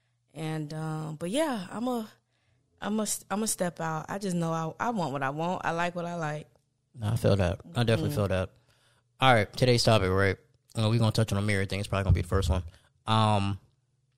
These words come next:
Speaker 2: your daughter's what, nine now?
Speaker 1: Seven.
Speaker 2: Seven? Damn, I was aging her. <laughs>
Speaker 1: Yeah,
Speaker 2: She in what,
Speaker 1: she
Speaker 2: second
Speaker 1: was.
Speaker 2: grade, third grade?
Speaker 1: You aging me. I'm like, "Ah,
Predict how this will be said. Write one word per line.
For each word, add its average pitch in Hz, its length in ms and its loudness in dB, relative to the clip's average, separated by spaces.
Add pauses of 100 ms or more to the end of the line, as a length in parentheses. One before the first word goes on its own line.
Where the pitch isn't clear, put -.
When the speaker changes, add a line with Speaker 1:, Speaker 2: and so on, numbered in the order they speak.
(2000)
Speaker 2:
your 131 140 0
daughter's 117 280 4
what, 104 220 2 (260)
nine 117 280 6
now? 139 320 2 (360)
Speaker 1:
Seven. 160 420 -12
Speaker 2:
Seven? 127 460 2 (320)
Damn, 95 120 -2
I 104 120 4
was 101 100 2
aging 98 240 0
her. 98 120 0 (100)
<laughs> - 0 -
Speaker 1:
Yeah, - 440 10 (440)
Speaker 2:
She 160 160 6
in 127 80 10
what, 110 160 8
Speaker 1:
she - 60 4
Speaker 2:
second 127 160 8
Speaker 1:
was. 127 40 4
Speaker 2:
grade, 131 220 6
third 135 140 4
grade? 139 300 0
Speaker 1:
You 165 120 -20
aging 160 340 -6
me. 196 140 0
I'm 170 100 -4
like, 160 180 -12
"Ah, 202 120 -10